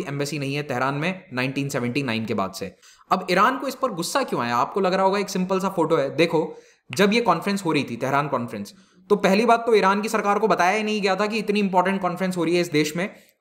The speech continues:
और उसी समय ईरान में एक बहुत बड़ी फेमाइन चल रही थी, भुखमरी थी, देश में लोग मर रहे थे, लेकिन यूके और सोवियत यूनियन जो ईरान को ऑक्यूपाई कर रहे थे, इन्होंने लोगों की मदद के लिए कुछ नहीं किया।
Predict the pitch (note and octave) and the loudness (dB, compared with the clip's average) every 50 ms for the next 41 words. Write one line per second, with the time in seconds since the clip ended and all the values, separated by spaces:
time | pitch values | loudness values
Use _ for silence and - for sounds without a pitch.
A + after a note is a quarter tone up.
0 | _ - E3+ G3+ A#3 A#3 - - A3+ A3 - B3+ A#3+ A#3+ G#3 D#3+ B2+ G#2+ G2+ - | _ 2 4 4 4 2 -2 -6 -4 -2 -2 -2 -2 -2 -4 -4 -4 -8 -10 -12
1 | - _ _ _ - F3 F3 F3 G3+ A3+ A3 G#3+ A3+ A3+ A3 G#3 F#3+ D#3+ D3 C#3+ | -18 _ _ _ 0 2 4 4 4 4 2 -2 -2 -2 -2 -4 -4 -4 -4 -2
2 | E3+ E3+ F3 G#3+ G#3+ F3+ F#3 G3 G#3+ G3+ - F#3+ E3+ E3+ F3+ F#3+ F#3 F#3 E3+ D#3 | -2 0 2 2 2 2 2 0 0 0 -2 -2 0 0 0 0 0 0 0 0
3 | D3+ C3+ A#2+ A#2+ A#2 A#2+ D3+ E3 - - G#3 G3+ G3 G3+ F#3+ E3+ C#3+ C#3+ E3 F#3 | 0 -2 -2 -4 -4 -2 -2 -2 0 2 2 4 4 2 0 0 2 4 2 4
4 | F3+ - F#3 F3+ F#3+ G3 F#3 F3 - B2+ B2 C#3+ E3+ F#3+ G3 F#3+ F#3+ F#3+ F#3+ G3+ | 2 2 2 4 4 4 4 2 -4 -4 0 2 2 4 4 4 2 2 2 -2
5 | G#3 G#3 - - - _ - B2+ D3 F3 F3+ G3+ G3+ G3+ F#3+ - - _ _ - | -2 -4 -6 -16 -20 _ -2 0 0 2 2 0 -2 -2 -4 -10 -16 _ _ -16
6 | C3 A#2+ C3+ F3+ F#3 F#3 G#3 G#3 G#3 G#3 G#3 - D#3+ F3 E3+ E3+ - E3+ D#3 E3 | -6 0 0 2 2 4 4 2 2 2 -2 -2 -2 -2 0 0 0 0 2 2
7 | F3 - E3 D#3 C#3+ C3+ A#2 G#2+ G2+ G2+ - _ - C3 A#2 B2+ E3 F3+ - E3 | 2 0 0 -2 -2 -2 -4 -4 -6 -10 -14 _ -18 -6 0 2 2 4 4 4
8 | D#3 D#3 E3+ F3+ F#3 G3+ F3 - - G#3 F#3+ G3+ G3+ F#3 F3+ D3+ D3 C3 A#2+ A2+ | 4 2 2 2 2 2 2 0 0 -2 0 0 0 0 -2 -2 -2 -4 -4 -6
9 | G2+ - D3+ D#3+ F3+ G3 G#3 G3 E3 D#3+ E3 F#3 F3+ G3 F#3 D#3 D3+ E3 D#3+ - | -8 -6 -4 -2 -2 -2 0 0 0 0 0 -2 -2 -2 -2 -2 -2 -2 -2 -2
10 | F3 F#3+ F#3+ F#3+ - G#3+ G#3 - G3+ F3 D#3+ C#3 C3 B2+ A2+ G2+ | -2 -2 -2 0 0 0 0 0 0 -2 -2 -4 -4 -4 -6 -6